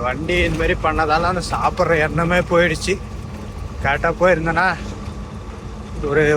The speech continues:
ஒம்பது மணிக்கெலாம் தாபா ஹோட்டலு போயிருக்கலாம். அதுக்கிடையில் எங்கே நிப்பாட்டினாலும் கொஞ்சம் சேஃப்டி இல்லை, அதனால தான் அந்த தாபாக்கோசரம் போகிறதா இருக்கு.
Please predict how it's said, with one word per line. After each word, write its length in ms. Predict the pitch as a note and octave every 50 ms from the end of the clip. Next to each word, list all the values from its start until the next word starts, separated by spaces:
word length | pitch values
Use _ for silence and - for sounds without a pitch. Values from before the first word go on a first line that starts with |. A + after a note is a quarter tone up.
| C#3+ C#3+
ஒம்பது 360 | C#3+ D3 D#3 F3 G3 F#3+ F#3 F#3+ F3+
மணிக்கெலாம் 560 | F3+ F3+ F#3 F3+ F#3 F#3 G3 G#3 G3 G3 - - - - - - C#3
தாபா 260 | D3+ D3 D#3 E3 F#3 F#3
ஹோட்டலு 260 | E3+ E3 D#3+ D3 D#3+ D3 C3+
போயிருக்கலாம். 480 | D#3 D#3 E3 D#3+ D3+ D#3 D3+ E3 - - - - - - - - - - - - - - - - - - - - - - - - - - - - - - - - C#3+
அதுக்கிடையில் 480 | C#3+ D#3 D#3 D3+ D#3+ F3 G3+ A3 A3 G3+
எங்கே 180 | G3 F#3+ F#3+ G3+ G3
நிப்பாட்டினாலும் 680 | F#3+ - - G3 G3+ G3+ - G3+ G3 F#3+ G3+ G#3 G3+
கொஞ்சம் 280 | G3+ G3 G3 F#3+ F3+ D#3+
சேஃப்டி 400 | - F3 F#3+ G3+ F#3+ G3+ - G3+ G3 F#3
இல்லை, 220 | E3+ E3+ E3 E3+ E3+ F3+ - - - - - - - -
அதனால 340 | - C#3 C3 - B2+ C3 C#3+ D3
தான் 120 | F3 F#3 F3+
அந்த 200 | E3 D3+ D3 D#3 D3+
தாபாக்கோசரம் 880 | D3+ D3 D#3 E3+ E3+ F3+ F3 D#3 D#3 E3 F3+ F3 E3+ - G3+ F#3 G3 F#3 F3
போகிறதா 440 | E3+ E3+ E3 E3 E3+ D#3+ - E3 D#3+ D#3+
இருக்கு. 220 | D#3+ D#3 D3+ F3